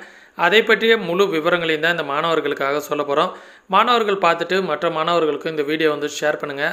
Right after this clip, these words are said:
அப்பதான் மற்ற மாணவர்களும் தெரிஞ்சுக்கிறதுக்கு ஒரு வாய்ப்பு அமையும். அதெல்லாம் பார்ப்பதற்கு முன்பாக நம்ம சேனலுக்கு யாராவது புது நண்பர்கள் வந்திருந்தீங்கன்னா நம்ம சேனலை வந்து சப்ஸ்கிரைப் பண்ணிங்க.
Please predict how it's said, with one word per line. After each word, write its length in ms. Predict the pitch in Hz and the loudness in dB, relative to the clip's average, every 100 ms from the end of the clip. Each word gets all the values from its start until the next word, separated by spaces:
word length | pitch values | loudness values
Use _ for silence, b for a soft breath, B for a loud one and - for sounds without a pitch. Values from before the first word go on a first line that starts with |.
| - | -6
அப்பதான் 360 | - 147 170 160 | -8 -4 -2 -4
மற்ற 200 | 147 170 | -4 -2
மாணவர்களும் 540 | 160 170 165 147 151 | -2 -2 0 -2 -2
தெரிஞ்சுக்கிறதுக்கு 580 | 151 147 156 139 139 156 | -4 -4 -4 -6 -4 -4
ஒரு 80 | 151 | -2
வாய்ப்பு 340 | 131 139 147 143 | -2 -4 -4 -4
அமையும். 360 | 135 123 123 B B B B B | -4 -8 -12 B B B B B
அதெல்லாம் 340 | 180 185 226 202 | 0 2 4 4
பார்ப்பதற்கு 420 | 196 208 202 190 | 2 2 0 -2
முன்பாக 400 | 170 165 165 175 | -4 2 4 4
நம்ம 220 | 175 156 | 2 -2
சேனலுக்கு 460 | 139 170 190 185 175 | -2 0 0 0 0
யாராவது 240 | 156 156 | 2 0
புது 220 | 165 190 226 | -2 -2 0
நண்பர்கள் 500 | 196 160 151 147 143 | -2 -2 -2 -2 -4
வந்திருந்தீங்கன்னா 500 | 151 151 151 156 156 | -6 -6 -6 -4 -6
நம்ம 160 | 135 | -4
சேனலை 260 | 151 165 151 | -4 0 0
வந்து 160 | 147 151 | 0 -4
சப்ஸ்கிரைப் 460 | - - - 170 | -6 -12 -6 -4
பண்ணிங்க. 280 | 143 139 139 | -4 -8 -6